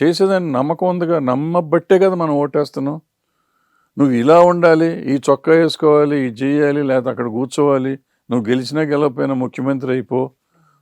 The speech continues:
లేకపోతే నువ్వు ప్రధానమంత్రి అయిపో అంటే కుదరదు. దానికి పరిధులు ఉంటాయి, ఆ పరిధి ప్రకారం వాళ్ళు చేస్తారు. Let them do their duty. Our duty is to vote. వాళ్ళ డ్యూటీ గవర్నెన్స్ చేయటం,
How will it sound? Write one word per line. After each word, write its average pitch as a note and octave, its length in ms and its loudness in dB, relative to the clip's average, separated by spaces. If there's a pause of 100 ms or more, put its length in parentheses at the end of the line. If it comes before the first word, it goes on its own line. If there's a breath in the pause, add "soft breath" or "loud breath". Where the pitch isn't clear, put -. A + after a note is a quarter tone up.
లేకపోతే B2+ 260 -2
నువ్వు B2+ 180 -2
ప్రధానమంత్రి C#3+ 580 2
అయిపో A#2 220 -4
అంటే D3+ 200 -4
కుదరదు. C3+ 380 2 (960)
దానికి F#2 260 -12 (100)
పరిధులు E3+ 340 8
ఉంటాయి, B2+ 260 0
ఆ - 20 -8 (100)
పరిధి C3 300 2
ప్రకారం G#3+ 340 -2
వాళ్ళు B2+ 200 -4
చేస్తారు. G2 400 -8 (560)
Let D#3+ 180 -6
them F#3+ 120 2 (120)
do E3 60 0 (120)
their E3 140 0 (160)
duty. A2+ 300 -6 (800 soft breath)
Our B2+ 140 4 (120)
duty D#3 280 -2
is - 120 -14
to F3 80 0 (360)
vote. B2 260 0 (520)
వాళ్ళ C3+ 180 0 (140)
డ్యూటీ D#3 300 -4 (920)
గవర్నెన్స్ C#3 400 0
చేయటం, - 280 -14